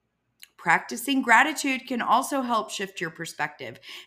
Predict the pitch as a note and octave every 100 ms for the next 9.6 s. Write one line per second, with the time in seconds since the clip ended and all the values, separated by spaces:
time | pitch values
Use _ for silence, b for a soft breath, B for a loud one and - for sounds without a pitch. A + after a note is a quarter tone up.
0 | - A#3+ A3+ F#3 A3 A#3+ C#4 C4+ B3+ A#3
1 | - G3+ G#3+ A3+ - A#3 G#3+ B3 - G3
2 | - B B B _ C#4 C#4+ C#4 C#4+ C#4
3 | C4+ - A3+ A3 A3 G#3 G3 F#3 F3+ F3
4 | E3 D3+ C#3+ D3 C2+ - - - - _
5 | _ _ _ _ _ _ _ _ _ _
6 | A#3+ B3+ B3+ B3+ B3+ C#4+ C#4+ A3 E3 B2+
7 | A3 F#3+ A#3 C#4+ D4 C4+ B3+ B3 - _
8 | _ - _ - - C#4 B3+ A#3+ A#3+ A#3+
9 | G#3+ F#3 F3 G#3+ C#4 C#4